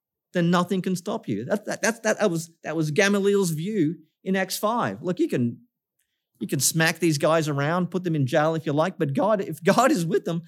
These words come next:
nothing's gonna stop them. Neither mice nor men is gonna get in their way if God is with them. But in that moment of resistance and hostility, there is a lot of temptations.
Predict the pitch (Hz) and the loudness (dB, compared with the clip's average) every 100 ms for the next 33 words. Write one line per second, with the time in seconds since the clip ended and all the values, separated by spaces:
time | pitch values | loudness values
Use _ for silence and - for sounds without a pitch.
0 | - - 185 - 349 240 214 208 208 - | -12 -2 0 2 2 0 0 0 0 -2
1 | 240 240 135 135 185 165 165 190 220 - | -4 -4 -4 -2 0 2 2 2 2 0
2 | 196 165 202 180 160 156 175 165 170 175 | 0 0 0 0 -2 -4 -4 -4 -4 -4
3 | 170 170 170 175 139 143 - _ 160 156 | -6 -6 -6 -4 -4 -6 -12 _ -10 -4
4 | 160 156 165 156 147 165 - - - _ | -2 0 0 -2 -4 -8 -8 -16 -18 _
5 | _ _ _ _ - - - - 208 156 | _ _ _ _ -20 -20 -2 2 2 2
6 | 311 285 262 196 220 254 277 247 214 202 | 2 4 2 2 2 2 2 0 0 -4
7 | 185 196 170 175 240 240 190 175 185 180 | -2 -2 -2 -2 -4 -4 -4 -4 -6 -6
8 | 165 160 - 226 247 151 - 120 _ _ | -4 -6 -4 -4 -2 -4 -6 -14 _ _
9 | _ _ _ _ - - 202 240 - 254 | _ _ _ _ -20 -6 0 2 4 4
10 | 262 247 254 226 208 202 226 113 - - | 4 2 0 0 2 0 0 -8 -14 -18